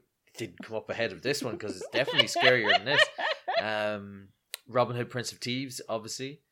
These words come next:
Speaker 1: Uh, sneaking into the early modern period again, we could do, uh, The Man in the Iron Mask,
Speaker 2: Mm-hmm.
Speaker 1: which is a better version of, uh, an Alexander Dumas than the Three Musketeers we did, even though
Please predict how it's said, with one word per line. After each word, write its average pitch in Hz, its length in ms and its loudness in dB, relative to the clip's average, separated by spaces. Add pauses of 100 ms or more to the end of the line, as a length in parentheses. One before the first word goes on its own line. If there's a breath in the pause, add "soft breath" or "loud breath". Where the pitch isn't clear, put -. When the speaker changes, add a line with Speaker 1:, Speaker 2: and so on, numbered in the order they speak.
(400)
Speaker 1:
Uh, 98 580 -2 (1200)
sneaking 135 560 -4
into 123 600 -4 (160)
the 113 220 -8
early 113 220 -2
modern 113 320 0
period 113 280 -4
again, 117 560 -4
we 113 140 -10
could 107 280 -12
do, 107 260 -8
uh, 101 460 -2
The 101 60 -16
Man 107 160 -8
in 104 80 -10
the 107 100 -4
Iron 101 200 -4
Mask, 123 380 -4 (380 soft breath)
Speaker 2:
Mm-hmm. 214 200 -6
Speaker 1:
which 185 160 -4
is 101 200 -2
a 104 60 -6
better 110 380 2
version 107 600 -2 (220)
of, 98 580 -6 (240)
uh, 95 40 -12
an 98 560 -10
Alexander 101 500 -8
Dumas 107 460 -4 (600 soft breath)
than 110 180 -6 (120)
the 104 60 -6
Three 120 220 -6
Musketeers 120 540 -2
we 110 100 -10
did, 104 240 -4
even 110 260 -12
though 117 240 -2